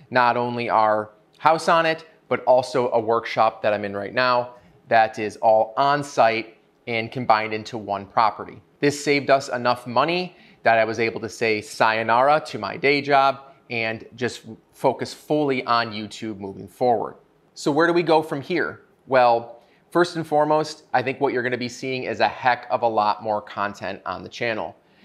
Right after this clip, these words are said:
So obviously, being a side gig, I can only do it off hours, nights and weekends. Uh, if it's gonna be my full time, I have all day. I have all day to focus on making content for you guys. So that's gonna be the biggest thing you'll see,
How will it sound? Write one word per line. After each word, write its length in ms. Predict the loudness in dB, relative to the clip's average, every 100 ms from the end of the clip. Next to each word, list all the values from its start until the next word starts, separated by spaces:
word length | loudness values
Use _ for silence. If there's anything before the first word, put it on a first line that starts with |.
| -20
So 460 | -2 2 4 2 2
obviously, 680 | 2 2 -2 -6 -6 -6 -8 _ _
being 180 | -4 -4
a 60 | 0
side 340 | 2 2 0
gig, 300 | -2 -2 -2
I 100 | -4
can 180 | -4 -4
only 180 | -6 -6
do 220 | -6 -4
it 80 | 0
off 260 | 2 2 2
hours, 600 | 2 2 2 -2 -6 -16 _ _
nights 300 | -2 -2 -4
and 140 | -6
weekends. 580 | -6 -2 -2 -2 -6 -14 _ _ -2
Uh, 140 | 0 0
if 100 | -4
it's 100 | -10
gonna 200 | -8 -6
be 120 | -2
my 140 | -2
full 240 | 2 2 4
time, 320 | 2 2 2
I 100 | 2
have 260 | 2 0
all 220 | 2 2 4
day. 420 | 4 2 0 -10 -4
I 80 | 0
have 100 | 2
all 140 | 2
day 120 | 2
to 120 | 0
focus 400 | 2 0 0 -2
on 180 | 0 0
making 280 | -2 -6 -4
content 420 | -2 0 -2 -6
for 80 | -8
you 80 | -4
guys. 280 | -4 -4 -4
So 320 | 0 0 -2 -12 -12 0
that's 200 | 2 2
gonna 140 | -4
be 100 | -4
the 80 | -4
biggest 440 | -2 -2 -2 -4
thing 180 | -8 -8
you'll 100 | -10
see, 460 | -4 -2 -2 -4